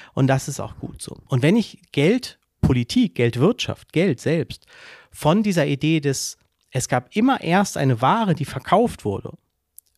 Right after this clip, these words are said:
denke, dann ist das, dann ist diese Art der Geldproduktion, die aber historisch eigentlich sozusagen das Primäre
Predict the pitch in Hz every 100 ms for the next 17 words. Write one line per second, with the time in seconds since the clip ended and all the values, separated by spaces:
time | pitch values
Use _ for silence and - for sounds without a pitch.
0 | _ - 123 120 - - 135 196 - 214
1 | - - - 151 160 226 262 185 196 170
2 | 147 170 247 - - 113 - - 120 113
3 | 120 156 147 139 143 - 190 240 208 -
4 | 120 156 240 208 180 165 151 - 139 139
5 | 135 135 135 - - 120 131 233 175